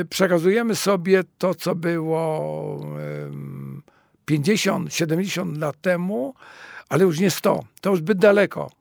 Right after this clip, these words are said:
Już w tej chwili zresztą wyraźnie widać, że nawet, e, fascynacja kiedyś, tak można powiedzieć, czytelnicza fascynacja drugą wojną światową, ona też stopniowo, stopniowo słabnie. Ponadto pierwsza wojna, nie no, ona, pierwsza wojna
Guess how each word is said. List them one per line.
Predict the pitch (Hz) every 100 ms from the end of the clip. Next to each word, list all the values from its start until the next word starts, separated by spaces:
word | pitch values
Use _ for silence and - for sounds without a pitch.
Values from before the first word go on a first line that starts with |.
| - - - -
Już | - 160
w |
tej | 226 190
chwili | 240 240
zresztą | - 196
wyraźnie | 196 202 190
widać, | 190 202 190
że | 170
nawet, | 190 190 202 277
e, | 208 180 170 -
fascynacja | 180 - 202 233 - 156 139
kiedyś, | - 160 156 - -
tak | 170 156
można | 165 151 151
powiedzieć, | 190 233 160 139 - - - - -
czytelnicza | 196 196 214 233 175
fascynacja | 151 - 165 160 147 - 147
drugą | 147 180 185
wojną | 175 170 165
światową, | - 190 165 147 170 233 220 - - -
ona | 202 185
też | 262 233 311 -
stopniowo, | - 196 - 185 220 247 226
stopniowo | - 196 170 175 180 185 175 - _
słabnie. | - 185 165 160 147 151 - - - - -
Ponadto | - 233 247 247 226 233
pierwsza | 202 240 247
wojna, | 254 285 320 285
nie | 285 262
no, | 208 202
ona, | 339 339
pierwsza | 180 330 - 247
wojna | 254 294 254